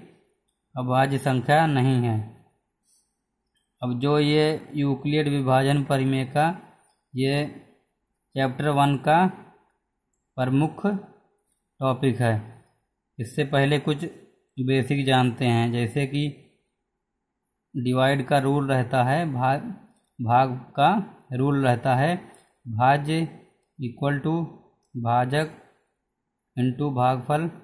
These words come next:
प्लस शेषफल। इसको इंग्लिश में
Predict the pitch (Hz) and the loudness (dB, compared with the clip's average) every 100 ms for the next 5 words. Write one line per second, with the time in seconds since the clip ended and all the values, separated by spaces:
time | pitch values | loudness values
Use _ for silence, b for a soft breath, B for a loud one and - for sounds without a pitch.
0 | _ _ _ - 127 147 - 135 120 - | _ _ _ -8 -4 -2 -2 -4 -4 -4
1 | 117 110 110 - _ _ _ _ _ _ | -6 -6 -10 -20 _ _ _ _ _ _
2 | _ _ _ _ _ _ _ _ _ - | _ _ _ _ _ _ _ _ _ -10
3 | 123 - 147 147 139 139 139 147 151 185 | -10 -4 -2 2 2 2 0 2 2 2